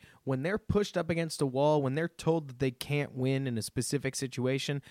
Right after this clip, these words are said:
that seems to be when they play their best. A couple examples worth citing, uh, and a lot of these are specifics, but the Bears absolutely swallowed the Seahawks,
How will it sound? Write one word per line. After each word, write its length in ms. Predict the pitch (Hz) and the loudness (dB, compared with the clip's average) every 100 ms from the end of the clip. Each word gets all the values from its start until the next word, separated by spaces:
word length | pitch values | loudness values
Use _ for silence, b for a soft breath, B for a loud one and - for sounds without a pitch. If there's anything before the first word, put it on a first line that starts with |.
| B | B
that 180 | 143 156 | -2 -2
seems 240 | - 180 - | 0 0 -2
to 80 | |
be 140 | 127 160 | -2 0
when 140 | 156 | 0
they 100 | 147 | -2
play 300 | 135 - 143 | -4 -2 -2
their 160 | 135 123 | 0 -2
best. 480 | 107 131 107 - - b b | 0 -2 -2 -6 -14 b b
A 80 | 135 | -2
couple 320 | 185 190 180 | 2 2 2
examples 640 | 165 127 170 180 170 151 | -4 -4 -4 -2 -4 -4
worth 260 | 135 165 160 | -2 -2 0
citing, 580 | - 160 160 170 170 - | -2 0 2 2 -2 -4
uh, 220 | 127 123 123 | 0 0 2
and 180 | 135 143 | -2 -2
a 80 | 170 | 4
lot 180 | 208 | 6
of 60 | 262 | 6
these 180 | 196 156 | 2 0
are 60 | |
specifics, 640 | 135 - 131 156 139 104 - | -2 -4 -4 -2 -2 -4 -6
but 280 | - 127 - B B B | -2 -2 -2 B B B
the 80 | 127 | 2
Bears 340 | 117 180 180 | 2 4 2
absolutely 460 | 160 147 - 156 131 | 2 -2 -2 0 0
swallowed 600 | - - 143 170 180 180 | -2 0 6 6 6 4
the 80 | 190 | 0
Seahawks, 680 | - 120 98 98 117 - | -2 -4 -4 -4 -6 -6